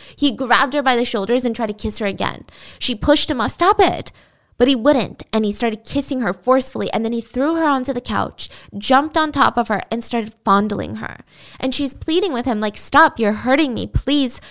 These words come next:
stop." But he kept fondling her breast in just complete silence, and he ripped her shirt open, and he ripped off her bra. And she said she saw another shift in Ned. His whole demeanor changed. It's like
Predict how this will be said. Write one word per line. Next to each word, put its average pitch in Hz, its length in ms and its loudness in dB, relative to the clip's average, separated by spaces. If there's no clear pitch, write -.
stop." - 760 2
But 254 120 4
he 247 80 0
kept 277 320 -4
fondling 285 460 0
her 285 120 0
breast 214 380 -2
in 214 180 -4
just 208 240 -8
complete 233 400 -2
silence, 226 640 -4
and 233 160 2
he 220 140 2
ripped 262 300 4
her 285 120 4
shirt 226 320 2
open, 175 540 -2
and 202 100 -2
he 208 140 -2
ripped 269 340 2
off 294 160 4
her 294 140 0
bra. - 380 -2
And 233 180 2
she 262 100 -4
said 269 200 -4
she 269 120 -4
saw 247 280 2
another 220 440 2
shift 202 320 -4
in 190 140 -4
Ned. - 300 -8
His 220 200 6
whole 247 340 4
demeanor 208 440 0
changed. - 460 -6
It's - 160 0
like 240 200 0